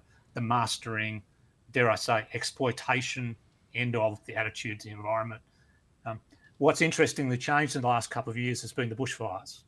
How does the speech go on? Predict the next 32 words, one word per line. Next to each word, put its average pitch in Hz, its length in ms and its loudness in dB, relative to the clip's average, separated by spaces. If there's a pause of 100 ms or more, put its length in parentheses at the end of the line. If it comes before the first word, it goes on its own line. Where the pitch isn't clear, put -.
(360)
So 104 320 -10 (420)
I - 120 -12
think 123 220 -6
it, 123 140 -12
we, 127 120 0
we'll 127 260 2
look 143 180 6
back 127 280 6
and 113 100 -2
say 113 200 2
that 107 100 -2
the 110 80 -8
bushfires 113 600 0
of 104 120 -10 (480)
nineteen, 123 380 0
to 123 180 -6
twenty 113 220 -2
nineteen 107 600 -4 (600)
were 113 300 4
a, 107 280 2
a 110 180 -4
major 120 760 0 (420)
mark 120 580 2 (100)
in 104 120 -10
Australia's 107 480 -2
history 123 520 -10 (380)
because 123 200 -4
all 135 100 6
of 139 60 6
a 120 100 2
sudden 113 380 4 (460)
environmentalism 117 920 2